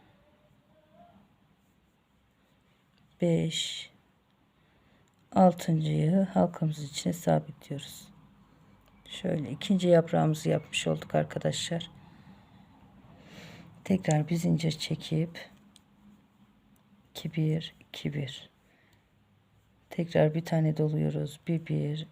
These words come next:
iki, bir. Pardon.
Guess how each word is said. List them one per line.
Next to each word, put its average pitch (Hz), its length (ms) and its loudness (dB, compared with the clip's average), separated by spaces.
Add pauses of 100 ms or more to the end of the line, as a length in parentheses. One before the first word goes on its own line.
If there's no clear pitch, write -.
iki, 156 360 -6
bir. 151 460 -2 (2500)
Pardon. 147 560 -6